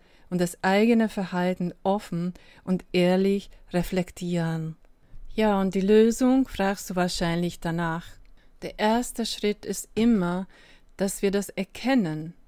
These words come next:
dass wir diese Verhalten praktizieren und leben. Und als nächstes ist äußerst wichtig, dass du mit dir Geduld hast, denn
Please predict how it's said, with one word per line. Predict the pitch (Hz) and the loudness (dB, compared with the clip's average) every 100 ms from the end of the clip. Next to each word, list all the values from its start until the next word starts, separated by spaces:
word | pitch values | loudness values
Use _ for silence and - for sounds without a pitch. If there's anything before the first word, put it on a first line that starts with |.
| _ - | _ -6
dass | 175 175 - | -6 -6 -2
wir | 180 185 180 180 - - _ - | 2 4 4 0 -4 -20 _ -4
diese | 190 190 | -2 0
Verhalten | 180 185 170 180 175 190 185 202 202 202 - - - | 0 -2 -2 0 2 2 0 0 0 -2 -6 -20 -10
praktizieren | 220 208 - 185 - 220 208 196 202 208 - | -6 -6 -8 -12 -6 0 2 2 2 -2 -2
und | 190 196 | -2 0
leben. | 202 208 220 196 151 156 - - - _ _ _ - - | 2 4 4 2 -2 -8 -18 -20 -20 _ _ _ -20 -6
Und | 180 - 190 | -4 -2 0
als | 180 175 - 185 | 0 0 -2 -2
nächstes | 185 185 202 - - 233 247 254 - - - - - - - | 0 2 0 -4 -4 0 0 -2 -8 -20 -20 -20 -20 -10 -4
ist | 202 - - | -4 -4 -4
äußerst | 208 220 240 233 214 - | 2 2 2 -2 -6 -6
wichtig, | 180 190 - 160 160 160 - | -4 -4 -6 -6 -6 -8 -4
dass | 190 185 | -2 -2
du | 185 | 0
mit | 180 180 - | 0 -2 0
dir | 196 202 | 2 2
Geduld | 190 175 185 190 190 - | 0 -2 0 0 -2 -4
hast, | 156 160 - - | -8 -8 -10 -2
denn | 190 190 190 | 0 2 0